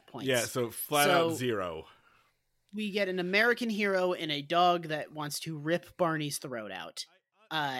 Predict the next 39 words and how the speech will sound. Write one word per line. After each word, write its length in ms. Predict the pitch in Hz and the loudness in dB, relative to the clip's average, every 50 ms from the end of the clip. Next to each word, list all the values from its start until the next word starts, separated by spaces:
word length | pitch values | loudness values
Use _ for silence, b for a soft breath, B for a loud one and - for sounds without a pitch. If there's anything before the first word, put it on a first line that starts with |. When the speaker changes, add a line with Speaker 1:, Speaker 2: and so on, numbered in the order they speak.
| - - | -6 -6
Speaker 1:
and 140 | 151 156 | -6 -4
watch 200 | 151 151 151 - | -4 -4 -4 -4
him 100 | 156 147 127 - | -4 -6 -6 -6
bleed 280 | 151 147 160 170 160 | -6 -4 -2 -2 -2
in 100 | 156 139 | -2 -4
the 80 | 131 - | -4 -6
street. 260 | - - - 123 117 | -8 -8 -6 0 2
Speaker 2:
I'm 120 | 190 226 | 2 4
gonna 160 | 277 302 285 - | 4 2 2 0
call 260 | - - 170 175 175 | 0 2 4 4 6
you 180 | 156 143 135 | 6 6 6
out 160 | 131 127 127 127 | 6 6 6 4
on 120 | 123 120 | 2 0
the 80 | 113 104 | -2 -2
Vietnam 480 | 113 113 107 92 92 95 92 92 90 | 0 0 0 0 -2 -4 -6 -6 -6
points, 340 | - - 95 85 87 - - | -8 -8 -8 -8 -10 -8 -4
'cause 80 | 135 160 | -2 -2
I 60 | 233 | 0
went 180 | 285 302 254 | 0 -2 -4
and 80 | 170 139 | -2 -2
listened 260 | 135 139 135 143 131 117 | 0 0 0 -2 -4 -4
to 60 | 113 | -2
the 140 | 113 110 107 | 0 0 0
episode 320 | 101 - - 117 107 98 | -2 -4 -4 -6 -4 -4
where 80 | 98 98 | -4 -4
you, 240 | 101 98 95 - - | -6 -6 -6 -8 -10
where 140 | 101 101 98 | -10 -10 -8
you 160 | 98 92 98 | -6 -6 -6
introduced 480 | 101 - 98 82 - 85 90 95 - | -6 -8 -10 -14 -12 -12 -12 -10 -8
that 140 | - 110 92 90 | -8 -8 -6 -6
concept, 500 | 117 113 113 110 110 123 117 - - - | -6 -8 -6 -6 -6 -6 -8 -8 -8 -8
and 140 | 113 107 - - | -8 -8 -8 -4
I 220 | 123 170 220 262 | 0 0 0 0
vetoed 560 | 247 190 131 117 139 151 147 - 143 127 117 117 | 0 -4 -6 -6 -6 -6 -4 -2 -2 0 0 0
it 180 | 107 101 - | -2 -4 -6
from 140 | - 110 107 | -10 -10 -8
the 80 | 98 90 | -8 -8
very 400 | 85 92 101 101 104 101 98 95 | -8 -6 -6 -4 -4 -4 -4 -6
beginning. 500 | 90 87 90 - 90 82 76 64 58 | -8 -12 -12 -12 -12 -12 -12 -14 -18